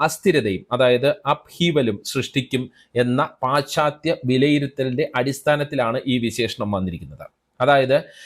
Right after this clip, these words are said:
തങ്ങളുടെ ആധിപത്യത്തെ ചോദ്യം ചെയ്യുന്ന റഷ്യയും ചൈനയും നേതൃത്വം നൽകുന്ന ഒരു ലോകചേരി രൂപപ്പെടുന്നതിൽ അമേരിക്കയും പാശ്ചാത്യ ശക്തികളും അത്രത്തോളം പേടിക്കുകയാണ്.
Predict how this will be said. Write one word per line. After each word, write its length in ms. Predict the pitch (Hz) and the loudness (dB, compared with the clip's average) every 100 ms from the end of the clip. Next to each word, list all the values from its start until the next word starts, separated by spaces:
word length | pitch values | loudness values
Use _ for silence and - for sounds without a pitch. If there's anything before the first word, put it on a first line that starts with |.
| - 156 | 0 2
തങ്ങളുടെ 380 | 165 196 190 147 | 6 6 4 4
ആധിപത്യത്തെ 840 | 151 170 160 170 165 156 143 143 - | 4 4 2 2 0 -2 -2 -2 -2
ചോദ്യം 460 | - 147 151 165 147 | 0 2 2 2 2
ചെയ്യുന്ന 360 | 139 120 113 117 143 _ - | 0 0 0 -2 -4 _ -6
റഷ്യയും 640 | 113 156 151 - 180 175 170 | 0 2 2 2 2 0 -2
ചൈനയും 600 | 147 131 143 147 147 - | 0 2 2 0 -2 -2
നേതൃത്വം 560 | 120 135 139 147 147 135 | 0 2 2 -2 -2 0
നൽകുന്ന 460 | 120 113 113 127 131 | 0 0 0 0 0
ഒരു 160 | 135 135 | 0 0
ലോകചേരി 960 | 123 127 143 156 147 127 127 120 - 123 | 4 4 4 0 -2 -2 0 0 -4 0
രൂപപ്പെടുന്നതിൽ 760 | 131 143 156 151 127 120 107 90 - - - - | 2 4 2 0 -2 0 -2 -4 -8 -20 -6 0
അമേരിക്കയും 720 | 135 151 156 147 151 143 139 | 2 4 2 2 2 2 -2
പാശ്ചാത്യ 540 | 139 139 139 151 147 156 | -2 -2 0 -2 0 -2
ശക്തികളും 560 | - 135 - 123 110 98 _ - | -4 -6 -2 0 0 -4 _ -6
അത്രത്തോളം 600 | 131 - 151 - 131 117 104 | -4 -2 -2 2 2 2 0
പേടിക്കുകയാണ്. 680 | 110 107 104 98 85 78 | 0 0 -2 -4 -4 -4